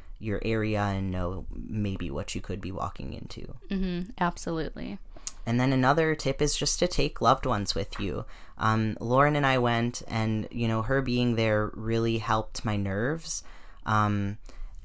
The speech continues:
Speaker 1: and also, it was an exciting, like, landmark
Speaker 2: Yeah.
Speaker 1: moment in my life. And so, of course, like, you wanna take, if you, if you feel comfortable, if you want to do so, you wanna take people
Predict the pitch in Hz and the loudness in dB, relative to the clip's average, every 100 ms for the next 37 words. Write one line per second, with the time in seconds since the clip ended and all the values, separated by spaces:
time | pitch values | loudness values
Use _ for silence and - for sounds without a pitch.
0 | - 110 107 107 - 139 151 160 151 - | 0 2 4 2 4 4 6 6 4 4
1 | 143 - 139 143 143 - - 113 127 147 | 2 2 2 2 2 0 2 4 4 2
2 | 143 143 131 120 113 110 107 127 131 - | 2 2 2 2 0 -2 2 4 4 6
3 | 120 120 - 113 120 120 110 98 110 98 | 6 4 2 2 4 2 0 0 0 0
4 | 98 110 117 120 117 113 - 120 113 113 | 0 2 2 0 -2 0 2 2 2 0
5 | - 147 175 - 110 - - 113 110 110 | 2 2 2 0 0 -2 -4 0 0 0
6 | 101 107 110 - - 110 95 101 113 - | -2 -2 -4 -6 -8 -6 -6 -4 -4 -2
7 | 107 - 113 120 117 110 101 101 104 113 | -4 -2 -2 -2 -2 -4 -4 -2 -2 -2
8 | 110 107 - 104 110 107 107 113 110 - | -4 -2 -2 -2 -2 -2 -2 -4 -4 -4
9 | 117 - 107 110 | 4 4 4 -4